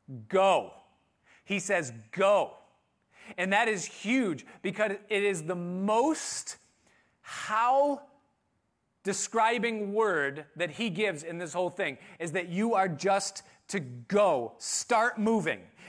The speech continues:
It implies action, it implies motion, it implies movement, and it is important. And to say it another way, it is Jesus'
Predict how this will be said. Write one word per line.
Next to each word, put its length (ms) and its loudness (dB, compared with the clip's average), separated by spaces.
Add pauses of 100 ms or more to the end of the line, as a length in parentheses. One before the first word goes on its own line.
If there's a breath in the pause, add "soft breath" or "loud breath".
It 100 2
implies 540 0 (240)
action, 720 0 (200 loud breath)
it 120 0
implies 520 0
motion, 840 0
it 120 0
implies 680 0 (260 loud breath)
movement, 960 0 (260 loud breath)
and 140 0
it 100 2
is 180 0
important. 960 -2 (260 loud breath)
And 120 -2
to 80 -2
say 240 2
it 100 2
another 340 0
way, 320 2 (180 loud breath)
it 120 -4
is 180 -4
Jesus' 720 0